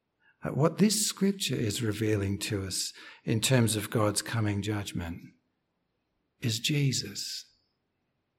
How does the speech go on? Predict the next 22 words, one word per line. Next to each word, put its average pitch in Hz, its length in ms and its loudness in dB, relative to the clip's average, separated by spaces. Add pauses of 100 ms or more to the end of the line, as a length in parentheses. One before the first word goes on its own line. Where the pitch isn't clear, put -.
(1700)
And 135 220 8
yet 151 220 4
we 143 120 4
haven't 170 360 6
come 165 320 8
to 139 120 0
that 147 280 2
seventh 170 500 6
seal 104 420 2
on 98 200 4
this 98 160 0
scroll 101 680 0
as 107 260 0
yet, 117 340 -2
have 151 340 0
we? 92 300 -6 (1000)
Uh, 131 200 0
look 196 240 10
over 165 240 12
chapter 139 400 4
seven 104 500 2
again, 98 560 0